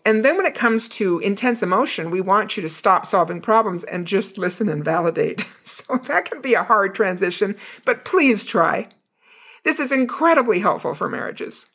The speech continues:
incredibly helpful for parents. Because if our kid comes up and says, "I hate school," and we just jump into the lecture about how school is your future,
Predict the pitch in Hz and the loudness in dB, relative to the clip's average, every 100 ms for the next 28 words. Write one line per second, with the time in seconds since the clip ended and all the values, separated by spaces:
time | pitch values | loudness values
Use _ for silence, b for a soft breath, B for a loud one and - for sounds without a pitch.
0 | - 302 302 - 339 339 359 226 190 185 | -4 -2 -2 -2 4 4 4 0 0 -4
1 | - 165 147 - 208 208 240 285 117 - | -4 -6 -4 -2 -2 0 0 0 -2 -8
2 | - _ _ _ _ _ _ - 208 214 | -10 _ _ _ _ _ _ -8 -2 0
3 | 214 196 - 202 202 320 254 254 247 285 | 0 -6 2 0 2 -4 0 0 2 4
4 | 349 349 220 214 - - 254 240 220 269 | 2 2 0 0 -4 -2 0 2 0 -2
5 | 226 - 339 330 294 - 214 226 220 220 | -6 -4 -2 -2 -2 0 0 2 2 0
6 | - - 220 233 240 226 196 214 254 254 | -4 0 0 2 0 2 2 0 0 -4
7 | 233 208 214 202 - 233 220 202 175 - | 0 2 2 -2 -2 0 0 0 -4 -2
8 | 339 359 220 302 | -2 2 0 0